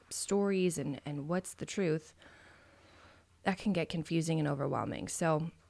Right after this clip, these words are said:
<clears throat> something I genuinely love and have always loved is taking big topics and boiling them down into bite-sized pieces for people to consume. Because if we have an overload of information, there's no way we can have action behind it.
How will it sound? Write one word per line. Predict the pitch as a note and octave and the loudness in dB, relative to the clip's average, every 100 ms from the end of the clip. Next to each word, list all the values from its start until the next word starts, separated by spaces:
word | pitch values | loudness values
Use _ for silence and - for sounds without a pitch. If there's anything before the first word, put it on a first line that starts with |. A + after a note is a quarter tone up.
| - | 6
<clears throat> | C#4+ C#4 C#4 F#3+ F3 - - - _ _ - - - - | 10 12 12 10 4 -8 -20 -20 _ _ -12 -8 -8 -2
something | - A#3 A3+ G#3+ | 4 6 6 4
I | F#3 F3+ | 4 4
genuinely | F#3+ F#3+ F#3+ F3+ E3 D#3 | 4 4 6 6 4 2
love | D3+ D3 B2+ D3+ | 2 0 0 0
and | - F#3 | 2 2
have | E3+ | 2
always | - D#3+ D3+ - | 2 4 4 2
loved | C3+ - - | 0 0 -2
is | F3+ | -2
taking | - F3 - E3 | -2 -2 -2 2
big | G#3 A#3+ A3+ | 6 6 6
topics | F3 E3+ D#3 D#3 - | 0 2 0 -2 -2
and | E3 D#3+ | -4 -2
boiling | - E3 D#3+ D3 D3+ | 2 2 2 2 0
them | C#3+ C#3+ | 0 0
down | D3 C3+ B2+ C3 | 0 0 -2 -2
into | D#3+ - | -6 -6
bite-sized | E3 - - - - F3 - | -6 -6 -6 -6 -6 -6 -6
pieces | F#3+ - - - | -6 -4 -6 -6
for | - | -10
people | - G3+ - | -8 -8 -8
to | - | -12
consume. | - G#3 - G3 G3 | -10 -8 -4 -2 -2
Because | F3+ - E3 F3 - - - - | -4 -2 -4 -4 -10 -18 -16 -6
if | G3 A3 | -2 4
we | G#3+ | 6
have | G3+ F#3 | 8 6
an | E3+ D#3+ - _ _ _ - | 4 0 -4 _ _ _ 8
overload | G#3 G3 F#3+ F3 E3 E3 | 10 10 8 6 6 6
of | D#3+ | 4
information, | D#3+ D#3+ D#3 D3+ D3 - E3+ D#3 | 2 0 0 2 2 2 0 2
there's | D3 - | 0 0
no | F#3 F#3 | 2 4
way | E3+ D3+ | 4 4
we | D3+ | 2
can | - - | 0 -2
have | E3 D#3 | -2 0
action | - - - - | -2 -4 -6 -6
behind | - - - | -8 -8 -8
it. | - | -8